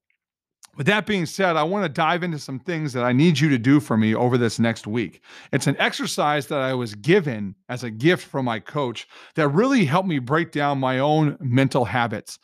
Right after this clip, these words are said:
my own health habits as it relates to my mental clarity. And the first question I wanna start with is this. Who would you be as a, insert whatever condition you're struggling with, without your judgments,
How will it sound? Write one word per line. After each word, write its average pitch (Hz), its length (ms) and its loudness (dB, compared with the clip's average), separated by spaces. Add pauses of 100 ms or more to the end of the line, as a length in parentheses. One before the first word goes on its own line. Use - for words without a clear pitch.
(200)
my 147 180 2
own 185 420 2 (260)
health 180 380 -2 (300)
habits 120 540 -8 (120)
as 135 180 -6
it 147 80 -10
relates 127 640 0
to 139 100 -2
my 113 160 4
mental 135 460 4
clarity. 110 640 -6 (500)
And 170 100 2
the 160 80 6
first 233 360 0
question 190 420 -2
I 135 80 -2
wanna 139 300 -6
start - 360 -2
with 113 240 -8
is 101 240 -10
this. - 500 -8 (600)
Who 262 300 4
would 220 180 -2
you 190 240 -2
be 131 560 0 (400)
as 127 320 0
a, 120 400 -2 (640)
insert 185 500 2
whatever 135 440 2
condition 143 480 0
you're 135 140 -2
struggling 110 520 -4
with, 101 220 -6 (520)
without 151 360 2
your 160 160 0
judgments, 139 760 -2